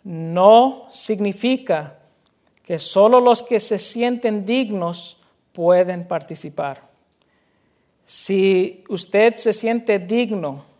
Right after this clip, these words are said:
esta tarde para participar en la cena, es posible que está participando indignamente. <laughs> ¿Sí me entiende, hermanos?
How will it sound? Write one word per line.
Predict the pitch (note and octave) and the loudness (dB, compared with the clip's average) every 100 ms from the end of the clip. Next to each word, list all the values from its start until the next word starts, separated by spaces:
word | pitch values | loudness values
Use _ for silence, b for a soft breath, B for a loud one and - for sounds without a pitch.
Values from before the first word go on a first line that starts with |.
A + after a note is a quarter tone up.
| _ - | _ -10
esta | E3+ - F#3+ | -6 -4 -2
tarde | G#3 A3 G3 D#3+ D3 D3 b b _ - | 4 4 4 0 -6 -8 b b _ -8
para | F3+ E3+ | -2 0
participar | F3 F3 F3 E3+ F3+ F3 F3+ G3 G3+ | 2 0 -2 -10 -8 0 4 4 2
en | G3+ | -2
la | F#3+ F3 - _ - | -2 -4 -10 _ -14
cena, | - A3 A#3+ G3 D3 - _ _ _ _ _ _ | -2 2 2 0 -6 -14 _ _ _ _ _ _
es | - F3+ | -4 -4
posible | - F#3 G3+ G3+ F#3+ F#3 | -2 -4 -4 -4 -4 -6
que | F3+ | -6
está | F3 F3 E3+ F3 | -4 -2 -2 -4
participando | E3 - E3 E3+ E3 E3 D#3+ | -10 -10 -14 -8 -8 -8 -12
indignamente. | D3+ E3 E3+ E3 D#3+ D3+ D3 C#3 _ _ - _ _ | -12 -12 -12 -14 -14 -16 -16 -18 _ _ -20 _ _
<laughs> | - - - D3 _ _ - B3+ A3 F#3+ _ _ _ _ _ | -16 -16 -18 -20 _ _ -18 -18 -18 -20 _ _ _ _ _
¿Sí | - | -12
me | F#3 G3 | -4 -2
entiende, | G3 G#3+ A3 | 0 0 2
hermanos? | G#3 G#3+ A3 A#3+ A#3+ - | 2 2 2 0 -4 -16